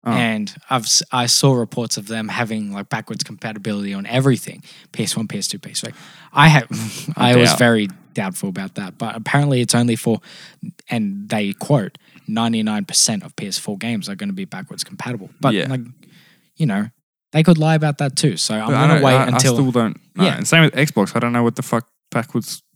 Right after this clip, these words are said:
Speaker 1: what
Speaker 2: Yeah,
Speaker 1: backwards are they
Speaker 2: I
Speaker 1: gonna
Speaker 2: don't
Speaker 1: do.
Speaker 2: think they've really said much about the Xbox.
Speaker 1: You know?
Speaker 2: So that's why I'm gonna wait. I'm not gonna
Speaker 1: Okay.
Speaker 2: pre-order.
Speaker 1: No.
Speaker 2: I want to pre-order, but,
Speaker 1: And I
Speaker 2: you
Speaker 1: don't know
Speaker 2: know.
Speaker 1: what the, the, the O S systems look like either.
Speaker 2: Exactly, yeah. I wanna see
Speaker 1: O S systems, operating system systems.
Speaker 2: I wanna
Speaker 1: Nice.
Speaker 2: <laughs> operating system systems.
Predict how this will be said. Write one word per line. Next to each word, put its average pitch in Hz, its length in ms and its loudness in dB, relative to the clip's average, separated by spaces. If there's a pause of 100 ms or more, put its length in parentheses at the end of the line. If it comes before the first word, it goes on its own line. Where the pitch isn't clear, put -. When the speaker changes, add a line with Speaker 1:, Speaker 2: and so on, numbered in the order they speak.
(160)
Speaker 1:
what 131 240 0
Speaker 2:
Yeah, 127 140 6
Speaker 1:
backwards 113 220 4
are 113 60 2
they 113 40 2
Speaker 2:
I 117 60 2
Speaker 1:
gonna 120 120 2
Speaker 2:
don't 110 60 4
Speaker 1:
do. 104 80 0
Speaker 2:
think 85 140 0
they've 110 180 -2
really 113 240 0
said 101 220 -2
much 113 240 -4
about 92 240 -8
the - 80 -12
Xbox. 110 180 -10
Speaker 1:
You 117 60 0
know? 160 140 4 (640)
Speaker 2:
So - 140 2
that's 160 200 6
why 190 100 8
I'm 180 80 4
gonna 156 160 2
wait. 104 320 -2 (480)
I'm 127 80 -6
not 139 100 4
gonna 151 120 6
Speaker 1:
Okay. 107 200 -2
Speaker 2:
pre-order. 98 380 -2 (220)
Speaker 1:
No. 78 100 -6
Speaker 2:
I - 80 -2
want 123 280 2
to 151 80 6
pre-order, 147 540 2
but, 139 80 -14
Speaker 1:
And 143 80 2
I 147 80 4
Speaker 2:
you 139 100 0
Speaker 1:
don't 170 120 4
know 170 60 4
Speaker 2:
know. - 20 6
Speaker 1:
what 160 120 2
the, 156 120 4
the, 147 280 -2 (200)
the 135 200 -2
O 139 140 2
S 160 140 2
systems 101 400 -6
look 101 140 -8
like 107 120 0
either. 135 380 -2
Speaker 2:
Exactly, 123 460 2
yeah. 123 240 -2 (340)
I 117 60 -2
wanna 139 220 6
see 135 640 4
Speaker 1:
O 107 40 4
S 98 180 0
systems, 113 460 0
operating 101 420 2
system 95 420 -4
systems. 131 600 -4
Speaker 2:
I - 60 -4
wanna 85 180 2
Speaker 1:
Nice. - 240 -2
Speaker 2:
<laughs> 120 840 -6
operating 95 400 4
system - 420 -4
systems. - 520 -8